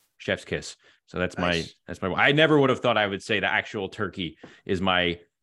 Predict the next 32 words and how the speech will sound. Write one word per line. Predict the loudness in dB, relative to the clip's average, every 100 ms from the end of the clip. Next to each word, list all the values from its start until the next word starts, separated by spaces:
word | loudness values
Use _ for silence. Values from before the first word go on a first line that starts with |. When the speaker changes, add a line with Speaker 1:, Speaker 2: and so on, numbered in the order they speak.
| -4
Speaker 1:
must-have | 0 0 0 0 0 0
dish | -2 -2 -4
on, | -6 -6 -4
on | -4 -2
this | -2
holiday, | -2 -2 -4 -4
but, | -6 -8 -8
but | -6
here | -4 -2
we | -2
are. | -4 -6 _ -20 -20 -20 -4
Um, | 2 4 2 -2 -8 _ _ _ 2
all | 2
right. | 2 -4 _ _ _ _ _ _ -2
Before | 6 6
we |
get | 6 2
to | 0 0 0
some | 0 0
of |
your | 0
questions, | 2 0 0 -2 -4 -6 -12 -6
some | -2 0
of | 2
the | 2 2 -2 -6 _ _ -2
quick | 0 2
hits | 0 2
that | 0
we | 2
have | 0 0
this | -2 -2
week, | -2 -2